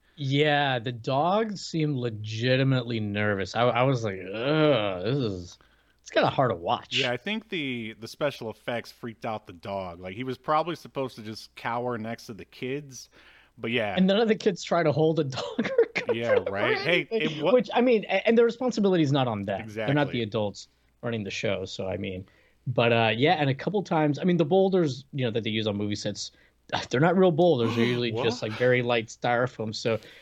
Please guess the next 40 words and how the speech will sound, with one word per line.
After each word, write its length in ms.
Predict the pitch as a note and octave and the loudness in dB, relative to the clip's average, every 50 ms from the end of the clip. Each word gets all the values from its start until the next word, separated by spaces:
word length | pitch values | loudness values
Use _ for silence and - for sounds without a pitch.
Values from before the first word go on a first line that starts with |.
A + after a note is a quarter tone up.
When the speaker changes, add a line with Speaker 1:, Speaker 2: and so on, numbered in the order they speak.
| - _ | -20 _
Speaker 1:
it's 80 | - - | -2 0
not 80 | C4 A#3+ | 2 2
like 140 | G3 - | 2 2
it 20 | F#3+ | 2
would 140 | D3+ A#2 G#2 | 0 0 0
hurt 260 | - C#3 C3 C3+ - | 0 0 0 0 0
the 80 | F#3 | -2
dog 380 | D#3+ - E3+ E3 E3 E3 E3+ E3+ | 0 2 2 2 2 2 0 0
or 80 | F3 F3 | 0 0
anything, 260 | E3+ F3 F#3 F3+ D#3 | 0 0 0 0 2
but, 220 | C#3 B2+ - - - | 0 0 -2 -2 -2
uh, 120 | C3 C3+ | -2 -2
but 220 | C3+ C3+ C3+ C#3+ | -2 -4 -2 -2
they 100 | - F3+ | 0 0
come 220 | - - G#4 D4 E3+ | 0 0 0 2 2
very 220 | D3+ F3+ B3 F3 | 4 2 2 0
close 320 | - - - D3 D#3+ F3 - | -2 -2 0 0 0 0 -2
to 100 | - - | -6 -10
hitting 340 | - - - C3+ D#3 E3 C3+ | -8 -4 -2 0 0 0 0
him 140 | C3+ B2 A#2+ | 0 -2 -2
on 80 | A#2 G#2+ | -2 -4
the 100 | F#2 E2+ | -6 -8
head 380 | - - G#2+ B2+ B2 G#2+ - | -8 -4 -2 -2 -2 -2 -4
several 340 | - - G2+ G#2 A2 G2+ G2 | -8 -10 -8 -6 -6 -6 -6
Speaker 2:
Yeah, 100 | - A#2 | -4 -4
Speaker 1:
times. 320 | A2 A2+ A2+ A2+ A#2+ C3 F#2 | -2 -2 0 0 -2 -2 -2
Speaker 2:
right. 260 | F#2 F#2+ A2 C#3 - - - - _ _ _ - | -4 -4 -6 -8 -10 -14 -18 -20 _ _ _ 0
Speaker 1:
Um, 560 | A#2 A2 G#2+ G#2+ G#2 G#2 G2 G2+ G2+ G2 F#2 - _ _ _ _ _ _ - | 2 4 4 4 2 0 0 -4 -6 -8 -10 -14 _ _ _ _ _ _ -14
Speaker 2:
Well, 340 | G#2 G#2 G#2 G2+ G2+ G2+ F2 D#3+ | -12 -10 -10 -10 -10 -4 0 2
Speaker 1:
and, 120 | D#3 D#3+ | 2 4
you 100 | E3 D#3+ | 4 2
know, 60 | - | 2
it 120 | C#3 D3 D#3+ | 2 2 2
almost 260 | E3+ F#3 F3+ - G#3 | 0 0 -2 -2 -4
makes 180 | G3+ - - | -4 -2 -2
me 60 | F3+ D#3+ | -2 -2
wonder 540 | B2 A2+ A2+ A#2+ B2+ B2+ C#3+ C#3+ C#3+ B2+ - | 0 0 -2 -2 0 0 0 0 -2 -2 -2
if, 300 | - A#2 A2+ A2 A2 G#2+ - _ _ _ _ _ _ _ _ _ D#3+ | 0 0 0 0 0 -4 -8 _ _ _ _ _ _ _ _ _ -8
you 140 | C3 B2+ B2 | -6 -4 -2
know, 280 | A#2+ A2+ A2 A2 A2 | -2 -2 -2 -2 -2